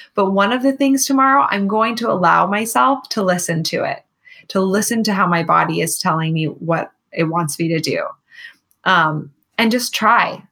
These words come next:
Just experiment with it. And like Dana was saying, you know, the way that other people can support you is just trusting that your process of having to go experience it first is right for you to be able to figure out if it's right for you.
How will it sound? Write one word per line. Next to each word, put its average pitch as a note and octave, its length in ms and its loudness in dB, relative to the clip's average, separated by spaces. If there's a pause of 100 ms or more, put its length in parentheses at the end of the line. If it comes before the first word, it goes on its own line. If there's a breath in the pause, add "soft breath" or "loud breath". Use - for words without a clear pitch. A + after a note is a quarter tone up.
(140)
Just A3+ 260 -2
experiment G3 680 -2
with E3+ 180 -4
it. - 220 -4 (240 loud breath)
And G3 480 -2
like G3 240 0
Dana G3 220 0
was F#3+ 180 -2
saying, F#3 440 -2
you F3+ 120 -2
know, E3+ 420 0
the F3+ 140 -4
way F#3 180 2
that G#3+ 200 0
other F#3+ 160 0
people G3+ 200 -4
can G#3 160 -2
support F3+ 420 -2
you C#4 300 2 (320 loud breath)
is G#3 460 2 (140)
just A#3 320 -2
trusting A#3 540 0
that F3+ 360 2
your F3+ 220 0
process F#3+ 580 2
of E3 220 0
having F#3 420 2
to A3 80 0
go G3+ 140 2
experience G3 720 -2
it A#3+ 240 -4
first A3 420 0 (400 loud breath)
is F#3+ 480 0 (600)
right F#3+ 340 0
for G3 80 -2
you F3 200 2
to E3 100 0
be F3 100 0
able E3+ 160 2
to E3 60 -8
figure E3 260 0
out - 120 -2
if E3 100 -12
it's D3 120 -6
right D#3 240 -2
for - 80 -8
you. - 200 -4